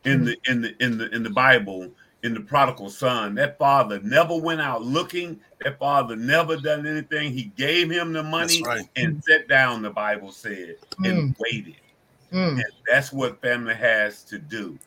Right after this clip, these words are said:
Speaker 1: They have to allow that process to take place. That father didn't do any of that. But
Speaker 2: Mm.
Speaker 1: when he came back and the
Speaker 2: Mm-hmm.
Speaker 1: son was broken and had a repentant heart, he received him back,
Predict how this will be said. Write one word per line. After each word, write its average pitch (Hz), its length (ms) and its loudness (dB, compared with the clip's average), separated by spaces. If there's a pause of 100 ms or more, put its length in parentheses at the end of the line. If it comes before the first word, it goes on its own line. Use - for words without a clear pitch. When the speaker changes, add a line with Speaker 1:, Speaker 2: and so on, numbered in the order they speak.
(280)
Speaker 1:
They 127 160 -4
have 120 280 -4
to 92 160 -8
allow 110 640 0 (280)
that 120 260 0
process 117 600 -2
to 92 120 -20
take 113 360 -6
place. 101 320 -6
That 104 200 -12
father 135 340 2
didn't 139 180 -2
do 135 140 -2
any 139 260 0
of 104 80 -6
that. 90 240 -10 (280)
But - 120 2
Speaker 2:
Mm. 190 60 2
Speaker 1:
when - 100 0
he 120 80 -6 (160)
came 123 220 0
back 170 420 2 (240)
and 127 140 0
the 202 60 4
Speaker 2:
Mm-hmm. 214 100 4
Speaker 1:
son 131 340 -4
was 104 160 -6 (140)
broken 120 580 -4 (320)
and 120 180 -4
had 123 200 0
a 113 60 0
repentant 107 680 -4
heart, 156 400 2 (140)
he 143 160 -4
received 120 640 -6
him 101 220 -6
back, 104 400 -6